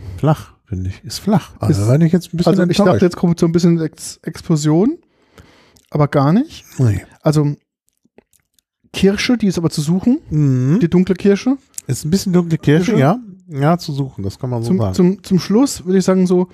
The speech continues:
Speaker 2: auf der Zunge ist es so ein bisschen dunkle Schokolade, so diese leichte
Speaker 1: Ja, steht ja auch in der Beschreibung.
Speaker 2: aber Long Finish nicht
Speaker 1: Nee,
Speaker 2: vorhanden.
Speaker 1: nicht vorhanden, ist sofort weg.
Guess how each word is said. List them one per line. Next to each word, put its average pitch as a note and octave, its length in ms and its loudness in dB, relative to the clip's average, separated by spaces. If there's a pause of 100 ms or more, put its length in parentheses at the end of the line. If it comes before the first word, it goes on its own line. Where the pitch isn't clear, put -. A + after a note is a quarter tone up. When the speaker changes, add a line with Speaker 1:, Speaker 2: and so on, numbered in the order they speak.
(560)
Speaker 2:
auf - 140 -6
der F3+ 100 -2
Zunge A3+ 360 2
ist F3 120 -4
es F3+ 60 -4
so F#3 80 0
ein F#3 40 2
bisschen F3+ 400 -2
dunkle A3 300 0
Schokolade, F#3 640 2
so G#3 140 -2
diese E3+ 360 0 (400)
leichte F3+ 460 0
Speaker 1:
Ja, A#2 340 4 (320)
steht C3 240 -4
ja B2+ 80 0
auch A2 60 -2
in G#2+ 60 -2
der G#2 80 -4
Beschreibung. G#2+ 460 -6 (880)
Speaker 2:
aber D3+ 360 -2 (800)
Long F3+ 360 2
Finish - 720 0 (180)
nicht E3+ 460 0
Speaker 1:
Nee, A#2+ 60 2
Speaker 2:
vorhanden. F3 540 2
Speaker 1:
nicht A#2 200 -8
vorhanden, D3+ 300 0
ist A2+ 120 -8
sofort - 320 -4
weg. - 240 -4